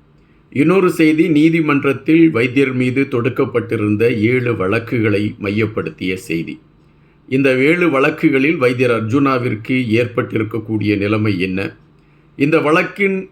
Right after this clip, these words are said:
அடுத்த நிகழ்வு என்ன போன்ற பல விடயங்கள் இன்றைய செய்திகளாக உலா வந்து கொண்டிருக்கின்றன. முதலில் இந்த குப்பை அரசியலை மையப்படுத்திய சில விடயங்களை குறித்து நாம் பார்க்கலாம் என்று நான் நினைக்கின்றேன்.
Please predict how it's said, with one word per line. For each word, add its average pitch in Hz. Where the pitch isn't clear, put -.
அடுத்த 160
நிகழ்வு 127
என்ன 123
போன்ற 117
பல 123
விடயங்கள் 110
இன்றைய 120
செய்திகளாக 104
உலா 104
வந்து 92
கொண்டிருக்கின்றன. 80
முதலில் 196
இந்த 160
குப்பை 160
அரசியலை 147
மையப்படுத்திய 131
சில 135
விடயங்களை 117
குறித்து 107
நாம் 101
பார்க்கலாம் 104
என்று 104
நான் 87
நினைக்கின்றேன். 82